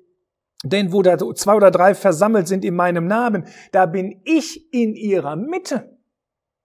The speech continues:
Das hat schon der Herr Jesus prophetisch angekündigt, bevor die Versammlung Pfingsten gegründet wurde.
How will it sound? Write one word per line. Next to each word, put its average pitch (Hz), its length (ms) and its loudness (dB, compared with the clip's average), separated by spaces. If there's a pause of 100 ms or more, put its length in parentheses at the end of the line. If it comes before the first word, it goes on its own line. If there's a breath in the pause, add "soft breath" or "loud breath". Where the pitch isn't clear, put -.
(340)
Das 302 220 0
hat 254 100 -2
schon 226 160 -4
der 214 120 -2
Herr 196 100 -2
Jesus 208 400 -2
prophetisch 214 640 -8
angekündigt, 233 1040 -6
bevor 254 420 0
die 254 140 -4
Versammlung 214 680 -4
Pfingsten 262 680 -6
gegründet 233 680 -2
wurde. 139 480 -2